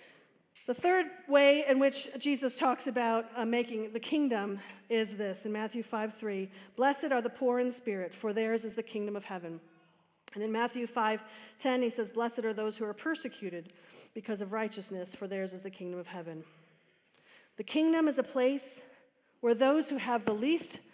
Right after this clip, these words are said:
voice and the least power are elevated. That's the nature of the kingdom. Throughout Scripture, we see God sounds this, this, no-, this note over and over again, that there's five kind of types of people that he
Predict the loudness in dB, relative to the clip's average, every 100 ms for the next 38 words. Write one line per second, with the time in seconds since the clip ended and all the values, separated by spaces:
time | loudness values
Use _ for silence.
0 | _ _ -2 2 2 2 -4 -8 -12 -20
1 | _ _ -20 -6 0 2 4 2 0 -6
2 | -2 0 0 -2 -10 -14 -12 -8 -4 -4
3 | -6 -10 -14 -18 -20 _ _ _ _ -6
4 | -2 -2 -6 -18 -8 -4 -2 -4 -6 -6
5 | -8 -14 -20 _ -12 -10 -10 -8 -8 -8
6 | -12 -18 -20 -20 _ -20 -20 _ _ -2
7 | 0 2 4 4 4 0 -2 0 0 0
8 | 0 -2 -2 2 2 4 2 -2 -10 -6
9 | -2 -2 0 0 0 -2 -12 -20 -20 _
10 | _ 0 0 -2 0 2 2 0 -2 2
11 | 4 4 4 2 0 0 0 2 2 2
12 | 0 -2 -2 -4 -4 -2 0 2 0 -2
13 | -18 -6 0 0 0 -4 -2 -2 -2 -8
14 | -4 -4 0 0 0 -2 -2 -2 -4